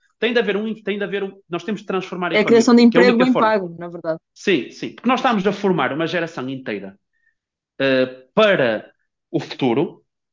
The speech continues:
Speaker 1: eh, com empregos vira-, voltados para o futuro, mas nós não temos uma economia que se está a adaptar a essa formação que nós estamos a dar às
Speaker 2: Uhum.
Speaker 1: pessoas. E eles, e nós, e nós temos de, nós, e felizmente eu não tenho de, mas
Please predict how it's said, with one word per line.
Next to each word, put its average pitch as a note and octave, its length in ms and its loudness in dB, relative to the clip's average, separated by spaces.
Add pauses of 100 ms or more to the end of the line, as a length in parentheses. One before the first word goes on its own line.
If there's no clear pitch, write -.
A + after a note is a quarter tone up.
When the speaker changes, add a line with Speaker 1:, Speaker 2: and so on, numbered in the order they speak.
(200)
Speaker 1:
eh, C3+ 140 0
com D#3+ 160 4
empregos D3 520 0
vira-, C3 260 -4
voltados B2+ 380 -2
para C3 100 -6
o B2 40 -8
futuro, C3+ 260 -6
mas D#3+ 160 -2
nós F3 180 -2
não F3 100 -2
temos E3+ 240 -6
uma E3+ 120 -4
economia E3+ 360 -6
que F#3 80 -18
se - 60 -18
está G3 140 -2
a - 20 0
adaptar F#3 440 -6
a F#3+ 40 -6
essa F#3+ 440 -10 (340)
formação F3+ 480 0
que F3 60 -6
nós F3+ 140 0
estamos F3+ 280 -2
a F3+ 40 -2
dar D#3+ 340 -2 (280)
às E3+ 140 -2
Speaker 2:
Uhum. F3+ 80 -10
Speaker 1:
pessoas. F#3+ 320 0
E C#3+ 60 0
eles, C3 200 -2
e D3 80 -6
nós, C#3+ 220 -6 (100)
e C3 120 -10
nós B2+ 200 -6
temos C3+ 260 -4
de, D3 120 -14 (300)
nós, F3+ 300 0
e B2+ 140 -10
felizmente C3+ 460 -4
eu C#3 60 0
não C3 100 0
tenho C3 320 -2
de, C#3+ 140 -2
mas A2+ 260 -6